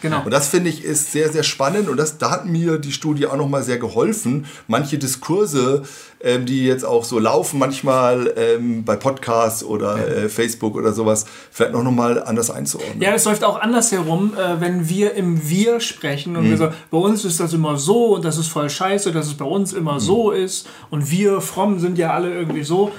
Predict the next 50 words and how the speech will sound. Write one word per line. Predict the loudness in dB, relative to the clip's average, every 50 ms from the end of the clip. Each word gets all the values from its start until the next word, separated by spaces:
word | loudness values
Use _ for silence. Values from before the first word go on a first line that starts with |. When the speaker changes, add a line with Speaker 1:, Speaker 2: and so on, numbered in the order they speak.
| -14 -10 -4
Speaker 1:
Dann | -2 -2 0
kommt | 2 0 0 2
garantiert | 2 2 4 2 0 0 0 0 0 0 -2
die, | -4 -4 -4 -4 -4
die, | -4 -2 -2 0 2 0 2
die | 2 2 2
Reaktion, | 2 0 -2 0 0 0 0 0 0 -4 -12 -20 -18 -12 -12
„D-, | -12 -12 -14 _ _ -20 -20 -14 -8
das | -6 -2 0
habe | 2 0
ich | 2 2
bei | 0 2
mir | 2 2
noch | 0 0 0 2
nie | 2 4 4
erlebt, | 4 2 4 2 2 2 2 0 -2 -6 -6
Speaker 2:
Mhm. | -8 -8 -6
Speaker 1:
ich | -2 0
weiß | 0 2
überhaupt | 2 2 2 2
gar | 2
nicht, | 2 2 0
wovon | -2 -2 -2 -2
ihr | -2 -2
redet, | 0 2 4 4 4 4 4 0 0 -2 -6 -12 -12 -4
Speaker 2:
Mhm. | 0 0 0 2 2
Speaker 1:
äh, | 2 2 2 2 0 -4 -8 -6
das | -4 -4 -4
Problem | -2 0 2 2 2 2
kenne | 2 2 2 4
ich | 4
überhaupt | 4 4 4 2 2 2 0
gar | 0 2 2
nicht, | 2 2 0
das | -2 -2 0
gibt's | 0 -2 -2 -2
auch | -2 -2
Speaker 3:
Ja. | 0 0
Speaker 1:
gar | 2 2 2
nicht | 2 0 0 2
so, | 2 2 2
das | 2 2 0
ist | 2 2
überhaupt | 2 2 2 0
nicht | 0 2
so, | 2 2 2
wie | 2 0
ihr | 0
das | -2 -2 -2 -2
sagt.“ | -2 0 0 -2 -2 -6